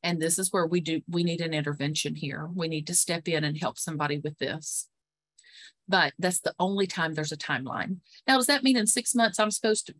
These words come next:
No, not at all. That's why I put it in bold. If it is impairing or preventing us from leading a normal life. If we're still getting up, we're going to work, but of course I'm still grieving.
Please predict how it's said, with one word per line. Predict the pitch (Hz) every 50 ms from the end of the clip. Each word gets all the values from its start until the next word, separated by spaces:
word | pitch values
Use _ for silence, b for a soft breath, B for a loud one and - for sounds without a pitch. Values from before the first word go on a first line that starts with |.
| - -
No, | 302 - - - 226 202 170 143 151 151
not | 185 190 202 208
at | 214 214
all. | 202 180 151 139 139 B B B B B -
That's | 180 - - -
why | 214 202 185
I | 175 -
put | - 202 202
it | 202 202
in | 208 202 185
bold. | 196 196 180 165 143 135 127 151 _ b b b b b
If | 214 208 208 202
it | 175 - -
is | 185 175 175
impairing | 196 165 170 165 - - 202 185 185 190 202 220 226 220
or | - 180 185
preventing | 180 - 190 180 170 175 185 185 185 208 202 196
us | 196 196 202 -
from | - - 180 170 165
leading | 160 160 180 180 180 180 190 185 190 185
a | - - 185
normal | 185 180 175 170 165 156 160 156 147 147 147
life. | 151 160 151 123 - - - 175 - - _ _ B B B B B B
If | - 175 -
we're | - 208 269
still | 269 - - 302 302 302 247
getting | 247 254 247 254 262 233
up, | 175 170 165 156 - _ _ _ _ _ -
we're | 170 170
going | - 185 170 185 214 220 226
to | 240 226
work, | 196 180 165 160 156 156 156 _ _ _ _ -
but | - 294 269
of | - - _ _ -
course | 226 220 233 262 269 - 269
I'm | 220 185
still | 175 - - 147 127 147
grieving. | 151 - 180 190 196 190 185 147 139 147 175